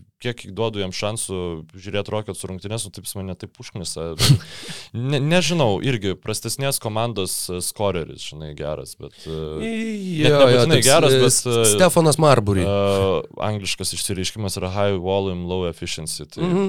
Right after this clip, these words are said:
Speaker 1: man,
Speaker 2: mhm.
Speaker 1: man biškį jisai tai
Speaker 2: Žinot, tas
Speaker 1: neša
Speaker 2: e-,
Speaker 1: ir
Speaker 2: empty stats.
Speaker 1: Ir jo, aš kažkaip manau, kad, e, nu, jisai galėtų, aišku, žaisti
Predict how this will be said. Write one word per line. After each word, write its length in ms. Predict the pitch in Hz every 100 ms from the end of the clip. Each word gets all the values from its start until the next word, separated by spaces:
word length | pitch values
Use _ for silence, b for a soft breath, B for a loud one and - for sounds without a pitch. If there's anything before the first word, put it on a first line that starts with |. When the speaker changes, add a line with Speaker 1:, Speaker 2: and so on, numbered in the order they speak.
| 165
Speaker 1:
man, 220 | 147 147
Speaker 2:
mhm. 180 | 143 85
Speaker 1:
man 220 | 85 82
biškį 240 | 80 - 82
jisai 160 | - -
tai 160 | 90 -
Speaker 2:
Žinot, 80 |
tas 180 | 85 104
Speaker 1:
neša 140 | - 120
Speaker 2:
e-, 80 |
Speaker 1:
ir 160 | 92 110
Speaker 2:
empty 300 | 147 135 127
stats. 480 | - 123 98 - -
Speaker 1:
Ir 160 | 110 131
jo, 160 | 123 107
aš 120 | - 104
kažkaip 240 | - 104
manau, 240 | 101 101
kad, 160 | 107 101 - 95
e, 300 | 87 87 82 _
nu, 180 | 92 117
jisai 260 | 113 - 110
galėtų, 540 | 107 107 151 165 110
aišku, 240 | 101 -
žaisti 320 | 90 104 -